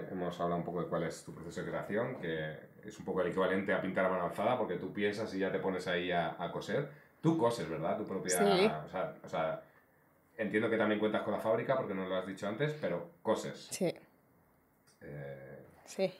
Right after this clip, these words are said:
Speaker 1: cuéntanos un poco, o sea, <laughs> hoy eres, o sea, teníamos, te lo decíamos fuera de caña-, de cámara, teníamos la coña cuando presentaba, en plan de, "¿Quién promociona hoy el podcast? ¿De qué marca son las botas?". Y tal, bueno, ¿de qué marca es la camiseta?
Speaker 2: De
Speaker 1: Camiseta, camisa, no sé cómo llamarla.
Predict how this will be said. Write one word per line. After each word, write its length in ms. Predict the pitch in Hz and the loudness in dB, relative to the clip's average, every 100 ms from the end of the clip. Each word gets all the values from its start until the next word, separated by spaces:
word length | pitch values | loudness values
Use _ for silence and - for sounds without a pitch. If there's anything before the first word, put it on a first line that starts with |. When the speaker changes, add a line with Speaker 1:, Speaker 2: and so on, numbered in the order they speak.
| - | -2
Speaker 1:
cuéntanos 400 | 107 113 135 117 | 4 8 6 4
un 80 | 107 | 2
poco, 460 | 110 104 101 95 98 | 4 4 4 4 6
o 40 | |
sea, 540 | - - 233 104 - - | 6 8 8 8 2 -8
<laughs> 140 | - 139 | -2 6
hoy 120 | 151 - | 6 8
eres, 280 | 147 151 143 | 6 6 6
o 120 | 139 | 4
sea, 400 | 127 120 117 - | 6 6 4 2
teníamos, 420 | 110 120 139 120 | 2 4 4 4
te 80 | 113 | 2
lo 140 | 101 | 2
decíamos 340 | 101 95 120 95 | 2 2 2 4
fuera 160 | 104 | 4
de 80 | 113 | 4
caña-, 260 | 120 127 110 | 4 2 2
de 200 | 110 104 | 2 2
cámara, 260 | 120 107 | 2 2
teníamos 340 | 104 101 113 107 | 2 2 2 2
la 260 | 110 107 - | 2 2 2
coña 320 | 120 120 - | 2 4 2
cuando 180 | 101 87 | 0 0
presentaba, 400 | 87 87 113 117 | -4 2 2 2
en 60 | |
plan 200 | 101 98 | 2 0
de, 300 | 95 95 95 | 2 2 2
"¿Quién 180 | 147 151 | 4 6
promociona 520 | 180 175 170 170 156 | 8 8 8 8 8
hoy 80 | 151 | 8
el 80 | 143 | 8
podcast? 360 | 143 - - | 4 4 2
¿De 80 | 156 | 4
qué 80 | 143 | 6
marca 300 | 156 156 156 | 6 8 6
son 300 | 151 147 143 | 8 6 8
las 180 | 135 123 | 6 4
botas?". 240 | 113 98 | 2 0
Y 20 | |
tal, 140 | 104 110 | 2 4
bueno, 220 | - - - - - - | 4 2 -4 -16 -20 -10
¿de 160 | - 120 | 2 2
qué 60 | 120 | 6
marca 400 | 127 - 120 120 | 6 8 10 10
es 140 | 113 | 8
la 100 | 110 | 4
camiseta? 540 | 113 110 120 107 - - | 2 2 0 2 6 8
Speaker 2:
De 320 | - - - | 8 6 6
Speaker 1:
Camiseta, 500 | 110 110 123 139 151 | 6 6 4 8 10
camisa, 420 | 123 127 156 151 | 10 6 8 8
no 120 | 135 | 8
sé 140 | 139 131 | 4 4
cómo 200 | 127 123 | 6 6
llamarla. 520 | 117 - 156 180 | 8 6 6 4